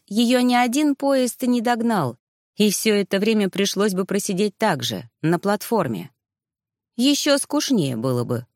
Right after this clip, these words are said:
успокоила себя девушка. Немного напрягало, что технические ниши расположены через каждые двести метров. Тиана очень надеялась, что услышит поезд заранее и что движется он не слишком быстро, так что времени на то, чтобы добежать до ближайшего безопасного места,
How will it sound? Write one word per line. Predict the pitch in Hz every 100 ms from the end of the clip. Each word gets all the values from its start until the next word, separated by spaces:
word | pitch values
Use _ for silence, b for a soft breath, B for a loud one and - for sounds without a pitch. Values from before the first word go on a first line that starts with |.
| _
успокоила | 170 - 170 165 147 135
себя | - 147 147
девушка. | 127 104 - - - _ _ _ _ _ _ _ _ -
Немного | 226 247 247 254 233 247
напрягало, | 247 - 262 226 196 135 120
что | - 165
технические | 170 196 220 214 - 196 - 226
ниши | 247 285 302 - 143 - -
расположены | 180 208 - 226 226 220 220
через | 214 226 233
каждые | - 269 247 240 233
двести | 214 240 - 247
метров. | 233 202 - - - - _ _ _ _ _
Тиана | 330 370 330
очень | 311 294 269
надеялась, | 269 262 277 262 247
что | - 247
услышит | 240 254 277 262 220
поезд | - 254 254 -
заранее | 214 240 240 233 156 120 113
и | - 151
что | 156 185
движется | 175 220 214 202 220
он | 220 220
не | 220
слишком | 220 247 - 190 175
быстро, | 151 120 - 107 - -
так | 156
что | - 247
времени | 277 320 294 262
на | 247
то, | 240 247
чтобы | - 208 208
добежать | 202 220 214 208 170
до | 175
ближайшего | 185 208 208 180 - 170
безопасного | 170 175 190 180 165 156 151
места, | 190 277 - -